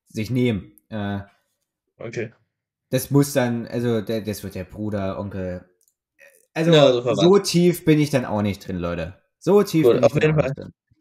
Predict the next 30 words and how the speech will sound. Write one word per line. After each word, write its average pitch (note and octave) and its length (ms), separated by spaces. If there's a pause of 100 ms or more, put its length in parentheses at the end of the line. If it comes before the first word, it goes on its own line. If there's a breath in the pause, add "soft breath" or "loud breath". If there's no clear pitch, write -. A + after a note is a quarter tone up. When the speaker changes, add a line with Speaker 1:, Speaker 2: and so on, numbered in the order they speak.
Speaker 2:
Auf D#3+ 140
jeden F3 140
Fall C3+ 140
irgendjemand A2+ 420
von G2+ 140
der, G2 300
äh, A2 200
von A2 220
der. G2 340
Speaker 1:
In F3 140
Red D3 240
Wine G#2 220
Speaker 2:
Genau. G#2+ 60
Speaker 1:
auf - 40
jeden F2 220
Fall. C#2+ 260 (220)
Genau. G#2+ 300 (100)
Speaker 2:
Ja. G2+ 300 (440)
Bei A#2+ 220
der F#3 140
kann G3 100
ich F#3 100
mir E3 100
gut D#3 180
vorstellen, C3+ 420
dass B2 140
sie, B2+ 80
weiß B2+ 140
nicht, A#2+ 140
so A2 420